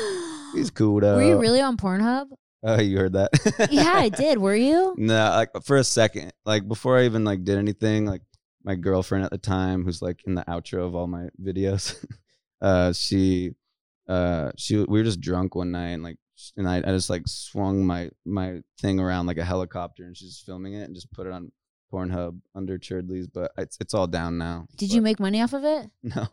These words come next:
Speaker 2: But then I started seeing, like, fans comment on it. I'm like, "I gotta probably take this down."
Speaker 1: <laughs>
Speaker 2: I should have kept it up.
Speaker 1: They're
Speaker 2: It's
Speaker 1: like,
Speaker 2: an
Speaker 1: "Nice
Speaker 2: anomaly.
Speaker 1: helicopter dick, dude."
Speaker 2: <laughs> Nice flaccid helicopter
Speaker 1: I'm
Speaker 2: dick,
Speaker 1: so
Speaker 2: bro.
Speaker 1: dead.
Speaker 2: <laughs>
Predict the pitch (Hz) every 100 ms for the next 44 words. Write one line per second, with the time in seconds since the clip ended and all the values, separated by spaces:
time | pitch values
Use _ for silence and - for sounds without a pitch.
0 | 139 - - _ _ - - 131 139 147
1 | - 147 120 117 117 117 101 - - 95
2 | 98 104 120 113 113 117 110 98 - 117
3 | 107 85 65 - - 55 - - - 65
4 | - - 294 - - - - 120 - 427
5 | - - - 82 87 208 214 208 196 240
6 | 302 196 240 190 165 160 151 156 151 170
7 | 165 190 214 185 - - - 113 113 -
8 | - 107 107 - 120 - - - - -
9 | 95 95 98 92 95 95 - - 151 -
10 | 151 147 135 139 135 131 156 185